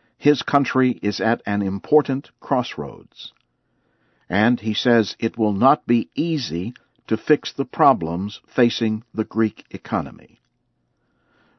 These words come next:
Mister Papathimos was appointed Prime Minister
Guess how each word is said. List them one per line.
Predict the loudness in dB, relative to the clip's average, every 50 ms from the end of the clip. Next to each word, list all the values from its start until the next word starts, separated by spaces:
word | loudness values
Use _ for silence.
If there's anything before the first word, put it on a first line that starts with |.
| _ 0
Mister | 0 2 2 0 2
Papathimos | 2 2 2 2 0 0 2 4 4 4 6 4 2 0 -2 -6 -8
was | -4 -4 -4 -4 -4
appointed | -8 -8 -4 -2 0 0 0 0 -2 -4 _ _
Prime | -2 0 2 4 4 4 2
Minister | 2 2 0 0 -4 -6 -8 -6 -6 -8 -8